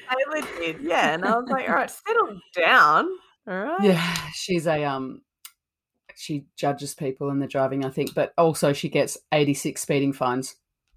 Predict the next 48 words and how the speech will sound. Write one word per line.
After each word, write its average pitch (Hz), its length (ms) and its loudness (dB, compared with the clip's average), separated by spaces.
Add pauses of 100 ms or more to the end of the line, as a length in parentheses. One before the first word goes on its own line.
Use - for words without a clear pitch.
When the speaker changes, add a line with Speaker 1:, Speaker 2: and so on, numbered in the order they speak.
(260)
Speaker 2:
so 139 640 4
she - 200 -2
really 135 240 0
Speaker 1:
<laughs> 151 80 -8
Speaker 2:
can't 123 180 0
comment. 139 340 -2 (260)
But, 226 320 6 (340)
yeah, 214 380 4
pregnancy's 226 840 -8
going 214 280 0
well. 190 220 4
Excited 202 380 0
for 226 120 -8
the 208 80 -2
home 190 220 0
birth. 185 280 2
It's - 160 -8
gone 165 180 0
so 190 240 -2
fast. 175 440 2
I've 175 80 -6
only 180 120 -2
got 170 140 -4
nine 147 220 -2
weeks 151 220 -6
to - 60 -14
go 151 100 0
until 143 200 -2
she's 143 240 -8
due, 131 260 -4 (160)
but 131 140 0
that - 220 -2
c-, - 100 -10
it 156 120 -4
could - 140 -6
be, 127 140 -2
you 135 140 -4
know, 135 200 -2 (100)
seven 143 500 0
or 131 240 -4
closer 135 340 -6
to, 131 320 -4 (540)
uh, - 40 -14 (280)
eleven, 147 460 -6 (100)
I 175 100 -4
guess. 165 320 -4 (420)
Speaker 1:
Mm-hmm. 190 240 -2
Speaker 2:
Um, 233 420 6